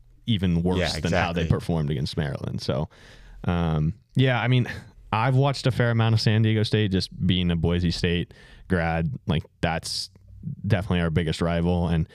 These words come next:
Speaker 1: it's weird rooting for them in March because you want the Mountain <laughs> West to at least look decent. Uh, you know, Matt Bradley is kind of their, their go-to player, and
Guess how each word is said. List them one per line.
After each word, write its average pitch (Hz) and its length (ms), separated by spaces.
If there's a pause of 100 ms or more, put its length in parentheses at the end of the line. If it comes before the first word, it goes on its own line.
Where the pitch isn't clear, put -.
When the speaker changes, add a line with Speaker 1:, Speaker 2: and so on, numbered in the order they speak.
(280)
Speaker 1:
it's - 180
weird 87 340
rooting 87 320
for 95 140
them 95 220
in 98 100
March 98 480
because 85 420
you 85 60
want 87 220
the 95 60
Mountain 92 300
<laughs> - 0
West - 280
to 135 100
at 101 80
least 92 300
look 87 180 (100)
decent. 95 460 (500)
Uh, 85 300 (220)
you 95 320
know, 92 100
Matt 104 300
Bradley 92 500
is 90 140
kind 92 240
of 80 80
their, 87 420
their 90 180
go-to 87 460
player, 85 520
and 80 200